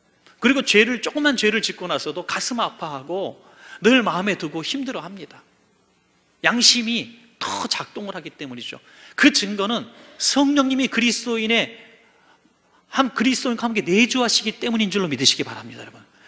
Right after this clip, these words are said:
죄의식이 없는 사람은 하나님이 떠나신 사람이에요. 성령님이 내주하시기 때문에 우리가 죄의식이 있는 거예요. 그러니까 죄의식이 나쁜 게 아닙니다. 이 죄의식이 주어졌을 때 어떻게 할 것인가?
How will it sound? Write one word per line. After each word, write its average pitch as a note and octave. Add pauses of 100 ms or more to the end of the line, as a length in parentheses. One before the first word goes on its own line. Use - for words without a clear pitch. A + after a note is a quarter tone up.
(220)
죄의식이 D#4+
없는 D4+
사람은 A3+ (360)
하나님이 E4
떠나신 F4
사람이에요. D#3 (760)
성령님이 F4
내주하시기 D4
때문에 G3 (120)
우리가 F4+
죄의식이 F4
있는 C#4+
거예요. F3 (640)
그러니까 F4
죄의식이 F4
나쁜 F4
게 C#4+
아닙니다. D#3 (480)
이 D4
죄의식이 C#4
주어졌을 A3+
때 F3+
어떻게 E3+
할 D#3+
것인가? -